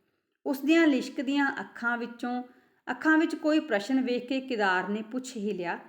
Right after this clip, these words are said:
"ਕਿਉਂ ਬੀਬੀ, ਕੀ ਗੱਲ ਹੈ?" "ਜੀ, ਤੁਹਾਨੂੰ ਮੇਰੇ ਪਾਪਾ ਜੀ ਦਾ ਪਤਾ ਵੇ?" ਕੁੜੀ ਨੇ ਕੁਝ ਸੰਗਦਿਆਂ, ਕੁਝ ਡਰਦਿਆਂ ਪੁੱਛਿਆ। "ਤੇਰੇ ਪਾਪਾ ਜੀ?"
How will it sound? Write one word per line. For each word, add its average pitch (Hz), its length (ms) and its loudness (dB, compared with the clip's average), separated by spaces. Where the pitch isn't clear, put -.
"ਕਿਉਂ 247 200 2
ਬੀਬੀ, 220 460 0
ਕੀ 254 400 -4
ਗੱਲ 208 180 0
ਹੈ?" 175 380 -12
"ਜੀ, 247 160 -6
ਤੁਹਾਨੂੰ 240 440 0
ਮੇਰੇ 247 260 0
ਪਾਪਾ 208 440 -2
ਜੀ 214 180 -4
ਦਾ 214 140 0
ਪਤਾ 196 340 -4
ਵੇ?" 285 160 -4
ਕੁੜੀ 226 280 -2
ਨੇ 233 140 -2
ਕੁਝ 240 240 -6
ਸੰਗਦਿਆਂ, 202 760 -4
ਕੁਝ 269 160 -2
ਡਰਦਿਆਂ 202 440 -2
ਪੁੱਛਿਆ। 165 440 -12
"ਤੇਰੇ 190 260 0
ਪਾਪਾ 285 380 0
ਜੀ?" 254 180 -4